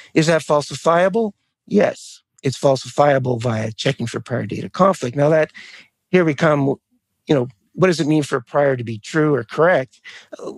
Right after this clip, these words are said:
that's not really what I mean by falsifiable here. I just wanna know, is the data contradicting my choice? And in, in the case of checking for prior data conflict, which is something I've worked quite a bit on, uh, it means that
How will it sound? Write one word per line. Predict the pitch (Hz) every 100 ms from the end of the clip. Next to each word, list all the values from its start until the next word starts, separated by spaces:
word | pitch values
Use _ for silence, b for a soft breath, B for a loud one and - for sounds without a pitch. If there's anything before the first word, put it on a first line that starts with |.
| 202
that's | 196 -
not | 208 202
really | 196 180 151
what | 160
I | 151
mean | 151 151
by | 139
falsifiable | 131 135 120 - - 156 135 123 113
here. | 123
I | 131 131
just | 131 127
wanna | 135 131 131
know, | 131
is | 113 165 190
the | 147
data | 135 143 135
contradicting | 123 156 135 117 123 - 113 104
my | 113
choice? | - - - - - b b b b b
And | 156 160
in, | 160 -
in | 156
the | 160
case | 196 180 -
of | 135 123 _ _ _ _ _
checking | 151 147
for | 139
prior | 131 139 127
data | 123 110
conflict, | 214 226 147 131
which | 143 127
is | -
something | 131 117 131
I've | 117 110 131 _ _ _ _
worked | 127 110 -
quite | 139 127
a |
bit | 127 156
on, | 127 113 143 b b b b b
uh, | 151 170
it | 240
means | 247 220
that | 185 175